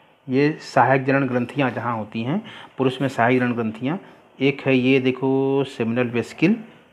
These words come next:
ठीक, ये है prostate gland, ये prostate gland हो गया, prostate gland ये यहाँ से, ये,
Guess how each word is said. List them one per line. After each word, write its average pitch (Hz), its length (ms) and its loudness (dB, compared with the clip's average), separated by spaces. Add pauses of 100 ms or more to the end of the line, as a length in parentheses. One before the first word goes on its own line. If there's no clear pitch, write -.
(240)
ठीक, 196 300 2 (960)
ये 127 220 4
है 135 80 4
prostate 131 640 -2
gland, 143 320 2 (1500)
ये 127 60 4
prostate 123 460 0
gland 139 260 2
हो 139 120 2
गया, 151 160 2 (960)
prostate 117 380 -4
gland 120 300 -4
ये 107 160 -4 (200)
यहाँ 104 160 -8
से, 104 320 -14
ये, 107 140 -12